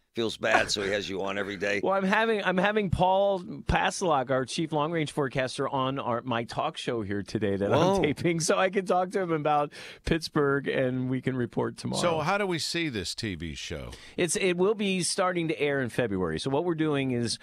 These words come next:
Speaker 2: we're kind of, uh, kind of ramping up
Speaker 1: Whoa.
Speaker 2: with a bunch of episodes. It's called Ask the Experts.
Speaker 1: Nice.
Speaker 2: And we're, you know, ramping up with what we call ever, uh, you know, evergreen episodes, the ones that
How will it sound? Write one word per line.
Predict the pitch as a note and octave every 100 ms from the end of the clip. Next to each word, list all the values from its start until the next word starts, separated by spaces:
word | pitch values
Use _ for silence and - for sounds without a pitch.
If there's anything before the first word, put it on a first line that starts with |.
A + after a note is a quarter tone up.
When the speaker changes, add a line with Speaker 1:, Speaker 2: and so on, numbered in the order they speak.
| - - -
Speaker 2:
we're |
kind | - C3+
of, | C3+ G#2+ A#2+
uh, | A2+ A2 -
kind | C3
of | G#2+
ramping | A2 B2+ C#3 C#3 A#2
up | B2 B2 B2 - -
Speaker 1:
Whoa. | - B2
Speaker 2:
with | B2 A#2+
a | A2
bunch | G#2+ G#2 C3+ D3+ C#3+
of | A2+
episodes. | B2+ D#3 - D3+ D3+ C3+
It's | A2 - -
called | - A2+ -
Ask | A#2+ B2+ - A#2
the | A2+ -
Experts. | A2+ - - D#3+ E3+
Speaker 1:
Nice. | F#2+ F2+ D#2+ - - - - -
Speaker 2:
And | - B2+
we're, | C3 C3+ C3 -
you | C#3
know, | C#3 B2
ramping | C#3 E3 E3 D3+
up | D3
with | C#3+ B2+
what | C3+ B2
we | B2+
call | A#2 D3 C3+ C3+
ever, | C#3 C#3+
uh, | C3+ B2
you | C3+
know, | A#2
evergreen | B2 D#3 D3 A2+ G2+ G2+
episodes, | G2 G#2 G#2+ G2+ F#2
the | G#2
ones | G#2+ A#2 G#2
that | A2